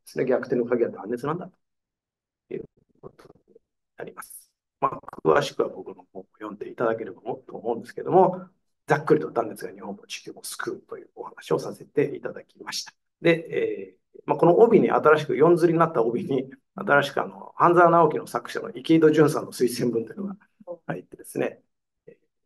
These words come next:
自分の住んでる国、家が普通の家だと思っているかもしれないが、国際的に見るととんでもなく寒い家に暮らしているという指摘が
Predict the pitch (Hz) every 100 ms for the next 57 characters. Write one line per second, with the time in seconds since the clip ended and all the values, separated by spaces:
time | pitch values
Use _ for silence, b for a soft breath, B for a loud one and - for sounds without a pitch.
0 | _ _ _ _ _ _ - 127 135 131
1 | 147 117 - - 123 - 120 117 - -
2 | - 147 151 147 147 120 117 131 131 -
3 | 120 117 117 113 - 123 120 110 - 113
4 | - 117 123 117 120 131 113 - 135 139
5 | 165 185 208 202 139 131 123 120 - -
6 | - - - 92 92 - - - - 92